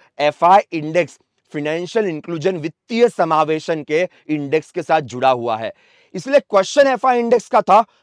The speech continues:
रीजन उसके पीछे ये था। तो ये करंट की न्यूज़ है and रेफरेंस थोड़ा पास से लिया गया,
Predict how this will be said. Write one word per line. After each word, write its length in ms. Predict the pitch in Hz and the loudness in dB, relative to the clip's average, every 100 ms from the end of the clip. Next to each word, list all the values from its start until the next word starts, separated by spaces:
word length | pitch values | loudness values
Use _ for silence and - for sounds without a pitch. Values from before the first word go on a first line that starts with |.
| - | -8
रीजन 540 | 123 170 175 220 220 - - | -4 -2 2 2 2 -2 -8
उसके 280 | 147 - 170 | -12 -4 -6
पीछे 320 | 160 156 175 | -4 -6 -4
ये 220 | 131 135 | -2 -2
था। 200 | 135 147 | 2 2
तो 240 | 160 _ 139 | 0 _ -4
ये 100 | 156 | 0
करंट 420 | 151 147 196 190 | 2 2 2 -2
की 100 | 220 | -2
न्यूज़ 300 | 214 220 214 | -2 2 0
है 80 | 233 _ _ | 0 _ _
and 320 | 143 151 151 139 _ 107 | -2 0 0 -2 _ -8
रेफरेंस 680 | 113 143 - 180 190 175 | 0 0 0 0 0 0
थोड़ा 160 | 160 165 | 4 4
पास 400 | - 156 143 156 | 4 4 4 4
से 180 | - 165 | 0 -2
लिया 320 | 127 127 127 | 0 0 0
गया, 260 | 117 139 | 2 2